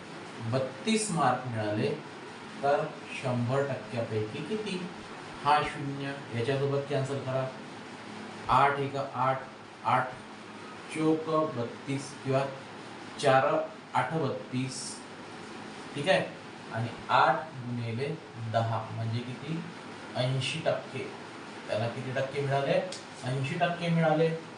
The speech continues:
पर्याय क्रमांक तिसरा. अतिशय सोपा प्रश्न आहे. आणि अशाच प्रकारे मित्रांनो, आपण या व्हिडिओमध्ये शेकडेवारी या प्रकरणावरील काही महत्त्वाची उदाहरणे बघितली. हा व्हिडिओ तुम्हाला नक्कीच आवडलेला असेल.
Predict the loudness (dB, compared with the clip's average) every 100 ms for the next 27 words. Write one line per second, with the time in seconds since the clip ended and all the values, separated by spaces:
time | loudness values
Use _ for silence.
0 | -8 0 2 4 2 0 -2 -4 -4 0
1 | 0 0 -6 -12 -10 -6 -4 -2 -2 -4
2 | -10 -12 -12 -10 -6 -4 0 2 2 2
3 | 0 -2 -2 -4 -4 -4 -4 -4 -6 -8
4 | -10 -8 -4 -4 -4 -4 0 2 0 2
5 | 0 2 2 0 -2 -2 -2 -2 -2 0
6 | 0 0 -4 -8 2 4 4 2 0 -2
7 | -6 -8 -14 -16 -16 -16 -8 -2 2 4
8 | 6 6 4 2 -2 2 2 4 0 0
9 | -2 -2 0 0 0 -2 -8 -4 0 2
10 | 2 2 2 2 2 2 0 0 -2 -2
11 | -4 -4 -4 -4 -6 -6 -14 -14 -12 2
12 | 6 6 6 2 0 -2 -2 -4 -4 -2
13 | 0 2 0 0 -2 -2 -4